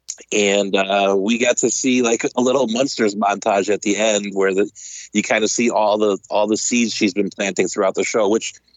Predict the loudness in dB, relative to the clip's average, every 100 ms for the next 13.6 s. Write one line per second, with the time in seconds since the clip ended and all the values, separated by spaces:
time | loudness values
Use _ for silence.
0 | -4 0 0 0 -2 -4 -20 -4 0 2
1 | 0 0 -2 0 -2 0 0 0 0 2
2 | 2 0 -2 -6 -10 _ _ _ _ -4
3 | -2 0 0 0 0 -2 0 -4 -2 -4
4 | -6 -2 -2 -2 -2 2 2 0 -2 _
5 | _ _ _ _ _ _ -2 2 2 0
6 | 0 -4 -4 -6 -2 -2 0 0 0 -4
7 | _ _ _ _ _ _ _ -20 _ _
8 | -4 -2 0 0 0 0 -2 0 0 2
9 | 2 2 0 0 0 -2 0 2 2 0
10 | _ _ _ -6 -2 2 2 0 0 0
11 | 0 -2 -4 -2 0 2 0 0 2 0
12 | 2 -2 -2 -6 0 2 2 0 0 -4
13 | -4 -10 -6 -2 0 0